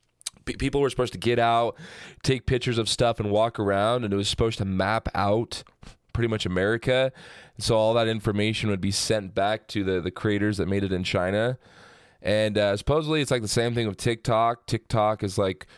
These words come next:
when you post a video, you're sending, like, your I P address, and, uh, just how you create and send videos is able to, like, kinda, like, map out areas. And so they're able to get all this information.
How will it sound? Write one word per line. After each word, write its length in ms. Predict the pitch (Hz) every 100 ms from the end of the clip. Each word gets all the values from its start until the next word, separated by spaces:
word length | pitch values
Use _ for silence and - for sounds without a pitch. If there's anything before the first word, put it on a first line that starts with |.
| - - - - _ -
when 160 | 107
you 100 | 107
post 340 | 104 123 120 -
a 20 |
video, 480 | 92 107 113 113 113
you're 160 | 107
sending, 320 | 101 107 107 104
like, 160 | 98
your 100 | 92
I 100 | 90
P 280 | 85 - 123
address, 580 | 120 123 117 117 117 - - - - - - _
and, 300 | 104 110 104
uh, 340 | 104 101 92 95
just 200 | - 120
how 120 | - 120
you 200 | 123 113
create 460 | - 120 113 113
and 100 | 101
send 280 | - 117 104
videos 840 | 98 110 110 104 104 101 98 - -
is 160 | - 98
able 300 | 101 104 101
to, 200 | - 101
like, 200 | 92 87
kinda, 180 | 104 95
like, 260 | 90 87
map 280 | 95 98 107
out 220 | 107 113
areas. 680 | 104 117 117 120 120 117 107 -
And 140 | 95
so 240 | 92 98 95
they're 160 | 95
able 160 | 98 98
to 100 | 98
get 160 | 87 101
all 140 | 98
this 160 | 98 101
information. 840 | 101 92 104 120 - 117 117